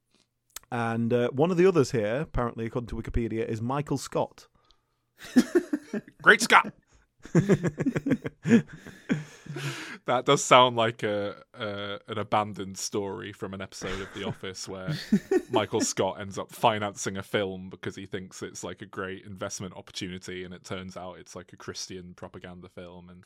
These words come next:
Speaker 1: It says here in twenty sixteen they announced a homeschooling curriculum for families with homeschool children.
Speaker 3: Oh, good lord.
Speaker 1: So they don't just do films.
Speaker 2: Jesus
Speaker 3: Hmm.
Speaker 2: Christ.
Speaker 3: <laughs> Oh, they made a version of Little Women.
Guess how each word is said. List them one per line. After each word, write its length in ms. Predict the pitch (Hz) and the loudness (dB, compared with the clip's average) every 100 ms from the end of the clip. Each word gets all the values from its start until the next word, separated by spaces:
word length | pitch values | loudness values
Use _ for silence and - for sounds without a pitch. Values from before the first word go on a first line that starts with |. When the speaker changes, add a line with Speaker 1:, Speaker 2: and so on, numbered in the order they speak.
| _ | _
Speaker 1:
It 100 | 151 | -6
says 260 | 147 180 160 | 0 2 4
here 200 | 170 143 | 6 6
in 80 | 131 | 6
twenty 280 | - 139 143 | 0 0 -2
sixteen 800 | 147 - - 156 117 104 113 - | -4 -10 -2 0 0 0 -4 -2
they 160 | 135 123 | 2 4
announced 360 | 131 131 123 | 4 2 2
a 60 | 131 | 2
homeschooling 760 | 139 151 151 - 156 180 185 - | 4 6 4 0 -2 0 0 -4
curriculum 460 | 110 101 110 104 | -6 -4 -4 -4
for 80 | 104 | -6
families 380 | - 127 123 120 | -6 -4 -2 -4
with 120 | 120 | -4
homeschool 420 | 131 131 - 135 | -4 -4 -4 -8
children. 440 | - 170 220 95 104 _ - | -6 -8 -6 -8 -10 _ -16
Speaker 3:
Oh, 180 | 131 - | -16 -16
good 220 | - - | -20 -20
lord. 320 | - 135 - | -18 -18 -10
Speaker 1:
So 140 | - 120 | -2 0
they 100 | 131 | 4
don't 200 | 180 160 | 2 2
just 160 | 131 | 0
do 100 | 143 | 0
films. 440 | - 160 147 165 - _ _ _ _ _ _ _ _ - | 2 0 0 -6 -14 _ _ _ _ _ _ _ _ -20
Speaker 2:
Jesus 380 | - _ - | -20 _ -20
Speaker 3:
Hmm. 280 | 143 127 - | -16 -14 -16
Speaker 2:
Christ. 1120 | - - _ _ _ - - - - 151 - 151 | -18 -20 _ _ _ -20 -14 -6 -4 -4 -6 -8
Speaker 3:
<laughs> 40 | _ _ _ _ _ - | _ _ _ _ _ 2
Oh, 100 | 415 | 4
they 80 | |
made 220 | 359 392 370 | 8 8 8
a 200 | 339 - _ | 6 0 _
version 320 | 175 240 254 | 2 4 4
of 100 | 240 | 0
Little 300 | 214 220 220 | 0 0 0
Women. 400 | 196 320 - - | 2 2 0 -8